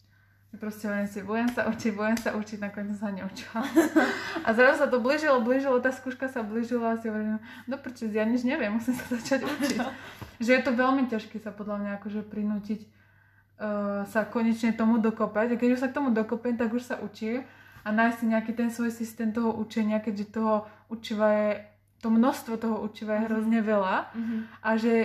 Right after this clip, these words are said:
Speaker 1: niektoré, napríklad dneska som mala skúšku z manažmentu.
Speaker 2: Áno.
Speaker 1: A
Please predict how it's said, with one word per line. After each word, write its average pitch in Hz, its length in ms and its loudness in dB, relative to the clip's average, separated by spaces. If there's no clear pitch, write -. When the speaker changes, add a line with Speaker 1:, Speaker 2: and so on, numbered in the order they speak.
Speaker 1:
niektoré, 233 480 0
napríklad 226 400 -2
dneska 214 240 -4
som 226 160 -4
mala 208 240 0
skúšku 220 380 -10
z 214 80 -4
manažmentu. 202 720 -4
Speaker 2:
Áno. 202 320 -4
Speaker 1:
A 101 480 0